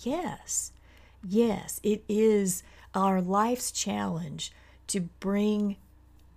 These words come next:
awareness to shadow, to ego, and to override our unconscious programming.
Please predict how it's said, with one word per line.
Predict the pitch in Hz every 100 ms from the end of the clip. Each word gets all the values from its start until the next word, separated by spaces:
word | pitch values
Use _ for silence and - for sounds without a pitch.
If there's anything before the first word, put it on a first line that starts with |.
| -
awareness | 196 185 185 185 170
to | - 170
shadow, | - 170 160 160 160 165 - -
to | 202 - 196
ego, | 196 175 156 156 170 - - - -
and | 196
to | 185 196 -
override | 185 190 196 185 175 165 165 160 - -
our | 165 170
unconscious | 165 160 160 156 151 -
programming. | - 214 220 - - - 170